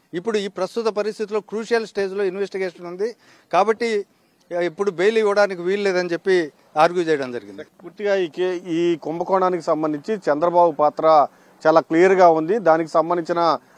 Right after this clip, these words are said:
Speaker 2: ఆధారాలు కూడా ఉన్నాయని ప్రభుత్వం తరపున సుదీర్ఘమైన వాదనలు,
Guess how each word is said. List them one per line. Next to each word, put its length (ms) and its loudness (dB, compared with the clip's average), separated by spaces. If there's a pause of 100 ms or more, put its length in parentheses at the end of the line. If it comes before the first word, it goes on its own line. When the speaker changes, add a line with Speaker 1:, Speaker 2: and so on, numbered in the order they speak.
(120)
Speaker 2:
ఆధారాలు 480 10
కూడా 240 4
ఉన్నాయని 560 0 (360)
ప్రభుత్వం 360 0
తరపున 360 -2
సుదీర్ఘమైన 680 0
వాదనలు, 680 0